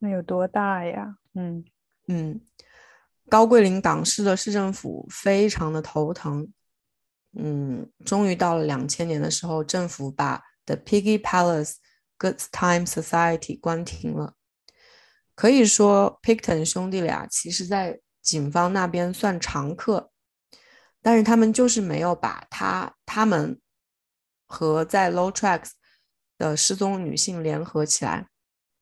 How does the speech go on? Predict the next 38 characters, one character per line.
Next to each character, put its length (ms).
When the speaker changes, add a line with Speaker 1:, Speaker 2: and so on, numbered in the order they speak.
Speaker 2:
呃， 340
一 160
九 220
九 160
八 220
年， 340
警 260
方 200
终 220
于 100
迎 180
来 140
了 60
他 120
们 160
第 180
一 60
个 140
有 140
价 260
值 140
的 100
线 280
索， 320
将 460
Robert 720
和 240
他 120
们 100
手 200
上 120
的 60
案 180
件 260
联 180
系 180
起 160
来。 260